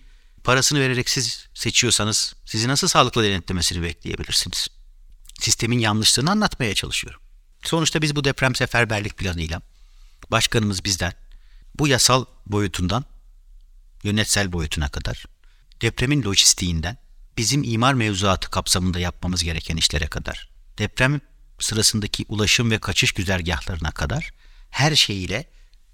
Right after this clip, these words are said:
belediye birimlerimizin tümünün ayrı ayrı ele aldığı bir çerçeve oluşturmasını istedi. Yani biz bütün İBB yöneticileri neredeyse başkanla birlikte ulaşımından lojistiğine, molozlarının kaldırılmasından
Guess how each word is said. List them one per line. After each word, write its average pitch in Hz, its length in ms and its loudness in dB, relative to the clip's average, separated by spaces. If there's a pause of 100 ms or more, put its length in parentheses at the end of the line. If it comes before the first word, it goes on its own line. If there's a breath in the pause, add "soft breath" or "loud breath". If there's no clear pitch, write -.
(100)
belediye 123 400 2
birimlerimizin 92 640 -2
tümünün 139 460 0
ayrı 120 340 2
ayrı 92 260 -2
ele 113 220 2
aldığı 98 400 0
bir 135 80 -2
çerçeve 104 440 0
oluşturmasını 87 640 -4
istedi. - 320 -2 (640 soft breath)
Yani 98 260 2
biz - 260 2 (600)
bütün - 240 0
İBB 104 340 2
yöneticileri 95 520 2
neredeyse 101 640 2 (120)
başkanla 101 480 2
birlikte 98 500 -2 (580)
ulaşımından 113 720 2 (480)
lojistiğine, 92 580 0 (1080)
molozlarının 123 560 2
kaldırılmasından 92 920 0